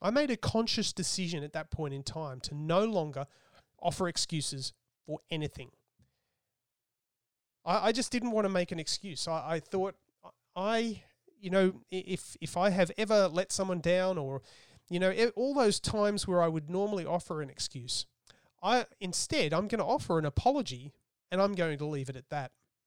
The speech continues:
See, in most circumstances, the excuse is an attempt by the person to shift the blame or absolve themselves of responsibility, or it could be to deflect focus,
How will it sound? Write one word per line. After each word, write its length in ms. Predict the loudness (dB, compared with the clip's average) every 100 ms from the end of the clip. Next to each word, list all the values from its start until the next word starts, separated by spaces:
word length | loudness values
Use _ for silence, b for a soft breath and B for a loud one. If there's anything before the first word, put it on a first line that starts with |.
| _ _ _ _ -20 -10
See, 200 | -2 0
in 80 | 4
most 380 | 4 4 0
circumstances, 880 | 0 0 0 -2 -2 -4 -4 -6 -6 b b b b -6
the 100 | -4
excuse 540 | -2 -4 -4 -4 -2
is 180 | -2 -2
an 100 | -2
attempt 420 | -2 -2 -4 -4
by 140 | -4 -2
the 80 | -2
person 540 | -2 -2 -2 -4 -10 _ _ _ _
to 100 | -4
shift 420 | 0 0 0 -4
the 80 | -4
blame 440 | 0 2 2 0 0
or 160 | -2
absolve 540 | -2 -2 2 2 0 -4
themselves 560 | -6 -4 -4 -6 -8
of 140 | -8 -6
responsibility, 840 | -6 -6 -6 -6 -4 -4 -4 -4
or 40 |
it 80 | -2
could 180 | 2 2
be 160 | 0 -2
to 140 | -4
deflect 460 | -6 -6 -4 -6 -2
focus, 580 | 2 2 0 -4 -6